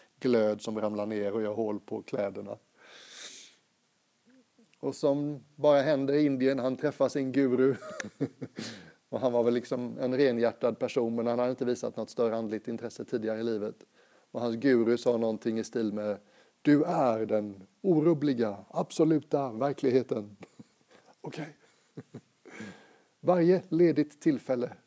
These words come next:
vila i jag är." <laughs> Är ni med? Det är ungefär det vi försökte göra i eftermiddags. Vila i jag är.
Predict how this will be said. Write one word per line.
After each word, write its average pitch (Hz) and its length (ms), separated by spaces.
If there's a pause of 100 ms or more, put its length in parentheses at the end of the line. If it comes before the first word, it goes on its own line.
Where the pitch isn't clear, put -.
(220)
vila 147 540
i 135 300 (340)
jag 139 300
är." 113 400 (400)
<laughs> - 280 (720)
Är 120 100
ni 117 60
med? 117 180 (120)
Det 127 60
är 120 40
ungefär 120 300
det 110 100
vi 107 140
försökte 110 380
göra 110 160
i 110 40
eftermiddags. 107 720 (220)
Vila 113 340
i 110 260
jag 117 300
är. 113 260